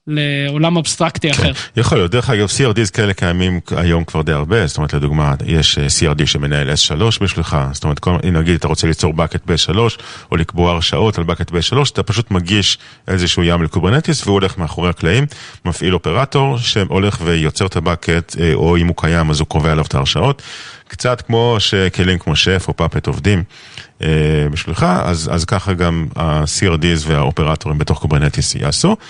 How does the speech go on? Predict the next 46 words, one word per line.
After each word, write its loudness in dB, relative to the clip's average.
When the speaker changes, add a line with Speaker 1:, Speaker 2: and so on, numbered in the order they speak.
Speaker 2:
אה, 2
הצפי -2
שלו, 4
אבל 2
שזה -2
הולך 0
ויהיה 0
הרבה, 0
הרבה 0
יותר -2
רחב. -2
אה, 2
אז -2
מה 2
שאתה 0
אומר 4
בעצם, 0
אלון, 2
שאחרי 0
שהגדרנו 0
את -2
ה-A 0
P 2
I 2
הזה, 2
למעשה, 0
אה, 2
אפשר 0
יהיה 2
להחליף -2
מתחת -2
לפני -2
השטח 0
את -4
קוברנטיס -2
בכלי -2
אחר. 0
ה-A 2
P -2
I 4
יישאר 2
אולי 2
אותו 0
A -2
P 2
I, 2